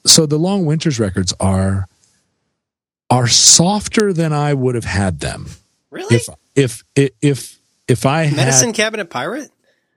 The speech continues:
Speaker 1: Medicine Cabinet Pirate was a absolute fist fight to get it made. There was one mix of Medicine Cabinet Pirate that was presented to me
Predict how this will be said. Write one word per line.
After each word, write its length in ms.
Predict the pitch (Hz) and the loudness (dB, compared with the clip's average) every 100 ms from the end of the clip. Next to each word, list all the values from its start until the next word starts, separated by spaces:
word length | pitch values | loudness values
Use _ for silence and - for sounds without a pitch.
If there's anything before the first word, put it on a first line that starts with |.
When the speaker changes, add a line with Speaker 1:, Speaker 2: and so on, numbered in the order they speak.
| - - | -14 0
Speaker 1:
Medicine 300 | 170 226 240 | 0 2 0
Cabinet 260 | 202 190 156 | 0 0 -2
Pirate 320 | 170 180 123 | -2 -2 -2
was 260 | 131 151 139 | -2 -2 -2
a 120 | 156 143 - _ | -4 -4 -10 _
absolute 720 | 202 240 202 - 170 170 170 - _ | -2 -2 -2 -2 0 0 -2 -8 _
fist 560 | - - - 156 - - | -10 -4 0 0 -2 -4
fight 300 | 87 62 - | -4 -4 -8
to 220 | - 117 | -4 0
get 200 | 110 107 | 0 0
it 100 | 95 | -2
made. 460 | 98 90 60 - - _ - - | -2 -2 -6 -18 -20 _ -20 -2
There 160 | 170 220 | 0 2
was 180 | 262 170 | 0 0
one 340 | 156 180 180 | 0 0 0
mix 340 | 143 143 - - | -2 -2 0 0
of 160 | 113 | 0
Medicine 340 | 117 117 107 98 | 0 -2 -2 -2
Cabinet 320 | 101 92 85 | -2 -2 -2
Pirate 280 | 95 90 85 | -2 -2 -2
that 100 | 95 | -2
was 120 | 104 | -2
presented 480 | - 104 123 123 104 | 0 0 0 -2 -4
to 100 | - | -2
me 380 | 90 80 73 80 | -2 -2 -6 -10